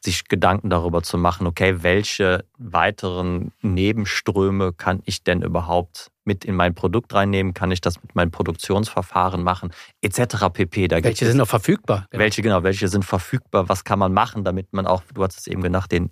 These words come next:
Speaker 1: ernährungsphysiologischen Aspekten, äh, gerecht wird, um auch die gleiche Qualität liefern zu können?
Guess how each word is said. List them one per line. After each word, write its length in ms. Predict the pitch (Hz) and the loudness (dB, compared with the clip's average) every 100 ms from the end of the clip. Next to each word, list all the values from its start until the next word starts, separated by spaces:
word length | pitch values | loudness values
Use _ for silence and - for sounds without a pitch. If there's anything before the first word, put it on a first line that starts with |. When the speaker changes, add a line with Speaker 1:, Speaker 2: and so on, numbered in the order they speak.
| _ | _
Speaker 1:
ernährungsphysiologischen 1700 | - 87 98 107 101 - - 98 95 92 107 117 98 - 98 92 92 - _ | -2 0 2 0 -2 -2 0 2 4 4 2 2 0 0 0 2 2 -2 _
Aspekten, 840 | 101 101 - 120 - 117 113 113 - | -2 -2 -2 -2 -2 -2 0 -2 -2
äh, 140 | 107 | -2
gerecht 520 | 104 95 107 123 - | 0 2 2 0 -4
wird, 280 | 104 110 110 | -2 0 -2
um 180 | - 95 | -6 -2
auch 220 | 87 - _ _ | -2 -4 _ _
die 100 | 95 | -2
gleiche 300 | 95 95 - | 0 0 -2
Qualität 640 | 95 90 90 - 104 - | -4 -4 -4 -2 -2 -2
liefern 300 | 110 110 104 | -2 0 0
zu 160 | 104 107 | 0 -2
können? 240 | - 101 | 0 0